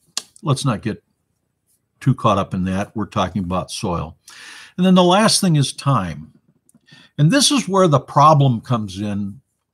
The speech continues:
with geologists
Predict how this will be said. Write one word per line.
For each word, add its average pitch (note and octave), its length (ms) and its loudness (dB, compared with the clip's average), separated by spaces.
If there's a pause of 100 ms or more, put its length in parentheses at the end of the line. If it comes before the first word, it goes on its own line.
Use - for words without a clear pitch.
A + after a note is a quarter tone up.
(100)
with B2 400 -2 (680)
geologists C3 1300 -2